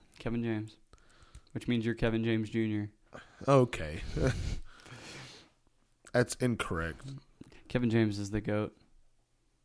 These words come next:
Speaker 1: Puts out bangers every year. Paul Blart, Mall Cop. Paul Blart Two, The
Speaker 2: That's not a,
Speaker 1: Zookeeper.
Speaker 2: that's not a banger.
Speaker 1: Here Comes the Boom.
Speaker 2: No.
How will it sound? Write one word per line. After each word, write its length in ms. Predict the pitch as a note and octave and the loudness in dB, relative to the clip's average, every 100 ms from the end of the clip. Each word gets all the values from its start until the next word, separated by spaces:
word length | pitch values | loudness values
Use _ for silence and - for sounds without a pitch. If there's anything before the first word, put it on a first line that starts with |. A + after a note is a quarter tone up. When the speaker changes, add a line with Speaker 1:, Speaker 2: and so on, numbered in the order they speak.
| - | -2
Speaker 1:
Puts 220 | A#2+ - | 0 0
out 120 | A2 | 0
bangers 380 | G#2+ A2 A2 G#2+ | 2 4 2 2
every 220 | G#2+ G#2+ | 2 2
year. 260 | G#2 G2+ G2 - _ - | 2 -2 -6 -14 _ 2
Paul 200 | A2 A2 | 4 6
Blart, 360 | A2+ A#2 A#2+ - _ _ _ _ | 6 6 4 0 _ _ _ _
Mall 180 | A#2+ A#2 | 4 4
Cop. 400 | A#2 B2 B2 - _ _ _ _ _ _ _ _ _ - - | 2 0 0 -6 _ _ _ _ _ _ _ _ _ -20 4
Paul 200 | - A#2+ | 8 10
Blart 280 | A#2+ A#2 - | 10 6 4
Two, 340 | C3 C3 C3 - _ _ - _ _ - - | 4 6 4 2 _ _ -20 _ _ -16 0
The 60 | |
Speaker 2:
That's 160 | B2 A2+ | 2 6
not 200 | B2 E3 | 8 10
a, 20 | C#3 | 10
Speaker 1:
Zookeeper. 280 | C3 C#3 | 10 10
Speaker 2:
that's 220 | C3 C3 E3 | 8 8 4
not 140 | E3 | 4
a 60 | A2 | 2
banger. 540 | F#2+ A2 A#2+ C#3 F2 | 2 4 4 4 4
Speaker 1:
Here 180 | C3+ C3+ | 6 6
Comes 380 | - C#3 B2+ A2+ | 6 6 4 2
the 100 | A#2 | 4
Boom. 500 | A#2+ A#2+ C3 C3+ A#2+ - - _ _ _ _ _ _ _ | 6 6 6 2 -2 -12 -20 _ _ _ _ _ _ _
Speaker 2:
No. 440 | A2 C#3+ A2+ - | -2 0 0 -2